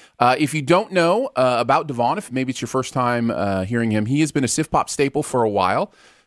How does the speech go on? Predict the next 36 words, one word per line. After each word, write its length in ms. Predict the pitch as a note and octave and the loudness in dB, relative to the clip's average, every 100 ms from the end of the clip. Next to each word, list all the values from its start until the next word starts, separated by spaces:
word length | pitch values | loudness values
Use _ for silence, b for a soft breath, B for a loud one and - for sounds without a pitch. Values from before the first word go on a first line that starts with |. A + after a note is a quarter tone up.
| _ | _
Um, 460 | G#2 G2+ G2 G2 G#2 | 0 2 0 0 -2
he 200 | A#2+ B2+ | -2 0
lives 380 | A#2+ B2 A#2 - | 2 2 2 0
here 240 | C3 C3 | 0 0
in 100 | A#2 | 2
the 140 | A#2 | 2
area 160 | A2+ A#2 | 2 0
with 240 | A#2 - | -2 -2
us, 260 | A#2+ B2 - | 0 0 -2
is 100 | G#2 | -4
another, 480 | G#2 A2 G#2+ G#2 G#2 | -2 0 2 2 0
uh, 220 | G2 F#2+ | 0 2
or 140 | A2 | 0
lived 300 | G#2+ C3 D#3 | 0 0 -2
here 140 | - A2+ | -2 -4
in 60 | |
the 140 | G2+ G2 | -2 0
area 240 | G2 F#2+ | 0 0
with 160 | F#2 - | -2 -2
us, 200 | G2+ - | -4 -2
another 260 | G#2+ G2+ | -4 -2
movie, 460 | G2 G2+ G#2 G2+ G2+ | -2 -2 -2 -2 -2
uh, 500 | - E2+ E2+ E2+ F2+ b b b b | -2 -2 -2 -2 -6 b b b b
a 100 | - | -4
lover 320 | F#2+ G2 G2 G#2 | 0 2 2 2
like 240 | G2 G2 | 0 0
us, 280 | G2+ B2+ - | 0 -2 -4
film 240 | A2+ G#2 | -4 -2
lover 240 | G#2 G2+ A#2+ | 0 -2 -2
that, 280 | G2+ - | -2 -4
that 120 | F2+ F2 | -6 -4
we've 140 | F#2 | -2
had 180 | G2+ G#2 | -2 0
on 100 | G#2 | -2
the 80 | F#2 | -4
show. 540 | - F#2+ F#2+ A#2+ D3+ | -2 0 2 0 -4